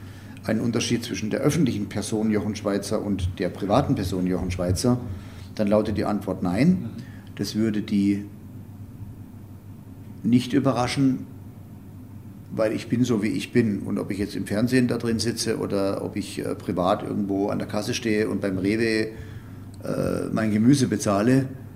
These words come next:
Speaker 1: äh, das macht keinen Unterschied. Ich bin so, wie ich bin. Wenn Sie eine Differenzierung meinen zwischen der Marke und der Person,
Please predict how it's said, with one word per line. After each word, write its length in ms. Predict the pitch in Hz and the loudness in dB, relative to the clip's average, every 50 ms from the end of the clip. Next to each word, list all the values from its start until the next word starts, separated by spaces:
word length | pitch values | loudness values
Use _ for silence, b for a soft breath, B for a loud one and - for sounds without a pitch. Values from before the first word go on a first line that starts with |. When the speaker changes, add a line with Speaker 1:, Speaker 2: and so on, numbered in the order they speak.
| - - - - - - - | -16 -16 -16 -16 -16 -14 -2
Speaker 1:
äh, 140 | - 107 107 | 2 2 2
das 160 | 95 101 - | 4 4 2
macht 200 | 110 104 101 - - | 2 2 2 0 0
keinen 200 | 101 95 90 92 | -2 0 0 -2
Unterschied. 500 | 90 90 - - - - - - - - - - - - - - - - - - - - | -4 -4 -6 -6 -8 -8 -10 -12 -12 -14 -14 -12 -12 -12 -14 -14 -16 -16 -16 -14 -12 -10
Ich 180 | - - - - | -10 -10 0 0
bin 220 | 117 104 107 101 | 2 2 2 0
so, 300 | - - 98 98 - - - | 0 -2 -2 -2 -2 -2 -4
wie 80 | 101 - | -6 -6
ich 200 | - - - - | -6 -6 -8 -8
bin. 200 | - - - - - - - B B B B B B B B B B B B - - - - - - - - - - - - - - - - - - - - - - - - - - - 113 | -6 -6 -6 -8 -8 -10 -12 B B B B B B B B B B B B -16 -16 -16 -16 -16 -16 -16 -16 -16 -16 -16 -14 -14 -14 -14 -14 -14 -14 -16 -16 -16 -16 -16 -14 -14 -10 -8 -2
Wenn 300 | 107 113 113 117 120 113 | 0 2 2 2 2 0
Sie 280 | 107 - - 123 120 117 | -2 -2 2 4 4 4
eine 120 | 110 110 | 4 2
Differenzierung 840 | 101 120 120 - 120 113 110 104 - - 127 117 113 113 113 110 110 107 - - | -2 -2 -2 -2 -2 -2 -2 -4 0 0 2 2 2 2 0 -2 -2 -4 -6 -4
meinen 480 | 120 117 110 110 107 110 110 110 107 | -2 0 0 2 0 0 0 -2 -2
zwischen 360 | 101 117 117 - - 104 98 | -2 -2 -4 -4 -4 -4 -4
der 140 | - 104 90 | -2 0 0
Marke 640 | 87 92 95 95 98 98 117 139 143 - - 196 214 | 2 2 2 2 2 4 4 4 4 4 2 0 2
und 160 | - - 156 147 | 0 0 0 0
der 80 | 147 | 0
Person, 640 | 147 - 143 135 - - 131 131 135 147 160 165 - | 0 2 0 2 2 4 4 4 4 4 2 0 -4